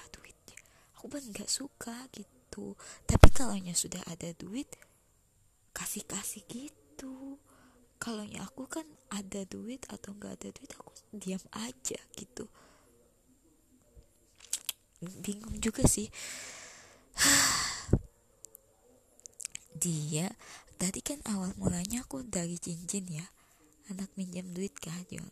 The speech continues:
nih, jual, jual. Januari jual, tapi beli kakan pulang yuk. Padahal aku orangnya yang bercanda, tapi mungkin dia agak, eh, <sighs>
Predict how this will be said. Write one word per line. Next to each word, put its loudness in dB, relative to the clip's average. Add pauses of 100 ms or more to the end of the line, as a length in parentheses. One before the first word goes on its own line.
nih, -10
jual, -8
jual. -4 (720)
Januari -6
jual, -2
tapi -10
beli -8
kakan -10
pulang -4 (160)
yuk. -8 (640)
Padahal -8
aku -8 (460)
orangnya -8
yang -10
bercanda, -10
tapi -14
mungkin -12
dia -6 (640)
agak, -12 (240)
eh, -6 (1700)
<sighs> 2